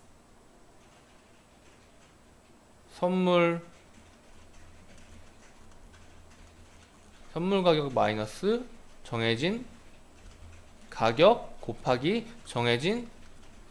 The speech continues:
수량, 요렇게, 요렇게 괄호를 쳐야겠죠. 이게 이 상황 자, 이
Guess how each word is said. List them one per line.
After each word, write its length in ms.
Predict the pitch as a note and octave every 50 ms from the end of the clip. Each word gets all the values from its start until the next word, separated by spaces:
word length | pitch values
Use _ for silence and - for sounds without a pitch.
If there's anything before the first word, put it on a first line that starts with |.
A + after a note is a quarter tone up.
| - - - - - - - - - - - - - - - - - - - - -
수량, 420 | - - B3+ A3 C#3 G2+ G2 - - - - - - - - - - - - - - - - - - - - - - - - - - - - - - - - - - - - - -
요렇게, 580 | - C#3 D#3+ F#3+ F3+ F#3 - - - G#2 G2+ - - - - - - - - - - - -
요렇게 340 | C#3+ E3+ G3+ G3+ - - F3+
괄호를 360 | - A#2+ A#2 B2 B2 B2 A#2
쳐야겠죠. 580 | - - G3+ F3+ C#3 A2 G2+ - - E3+ G#3 - - - - - -
이게 480 | - F#3 A3+ B3 A#3+ C#4 C#4+ C#4 A#3 E3
이 460 | C#3 D#3+ G#3 A#3+ B3+ B3 A#3 - - - - - - -
상황 540 | - - - B3 B3 A#3+ B3 B3+ A#3+ A#3 A3
자, 260 | - C#3+ C3+ C3+ - - -
이 720 | D3 E3 F#3 G3+ G#3 G#3+ G#3+ A3 A3 A3 G#3+ G#3 G3+ -